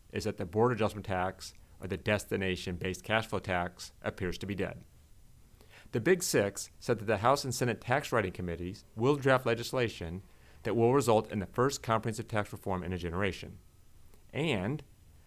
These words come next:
they expect to do this in regular order. This is likely a nod to the Republicans' struggle to repeal Obamacare without Senate committee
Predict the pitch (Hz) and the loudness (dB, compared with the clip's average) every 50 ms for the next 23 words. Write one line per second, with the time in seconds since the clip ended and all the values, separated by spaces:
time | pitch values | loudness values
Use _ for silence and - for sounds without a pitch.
0 | - - _ 120 117 113 - - 127 120 123 117 98 120 127 127 120 120 113 - | -20 -6 _ 0 0 0 2 2 2 2 2 0 0 2 2 4 4 4 2 2
1 | - - 117 117 107 95 92 90 90 98 104 117 123 156 151 123 - - - - | -2 -4 -2 0 2 2 2 0 0 0 0 2 4 4 4 4 2 -2 -10 -14
2 | - - - - - - - - - - - - - - - - - - - 202 | -20 -20 -20 -20 -20 -20 -20 -20 -20 -20 -20 -20 -20 -20 -20 -20 -20 -2 4 6
3 | 208 143 113 107 - - - - 110 95 110 107 110 110 143 139 123 113 104 98 | 6 6 6 4 2 -4 -4 -4 -2 2 4 2 4 2 0 0 0 2 2 2
4 | 92 90 90 90 92 - - - - - - 117 123 120 117 117 - - 139 120 | 2 2 0 -2 -4 -8 -14 -20 -16 -14 -4 -2 0 0 0 -2 0 0 2 2
5 | 139 131 - 135 131 127 127 - - - 117 113 113 110 - - - - - - | 2 0 0 -2 -2 -2 -2 -4 -2 2 4 4 4 4 0 -6 -8 -14 -20 -20
6 | - - - - - - 113 104 - - 117 110 110 104 117 131 139 135 117 - | -20 -20 -20 -20 -8 -2 -2 -2 0 2 2 2 4 4 4 4 4 2 -2 -2
7 | 110 95 95 95 98 - 101 101 110 110 107 - - - - 110 104 107 - - | -2 -2 -2 -2 -2 -4 -4 2 2 2 2 2 0 0 2 2 2 2 -2 -4
8 | - 117 104 92 87 87 87 85 87 | -4 -4 -2 -2 -2 -2 -4 -4 -6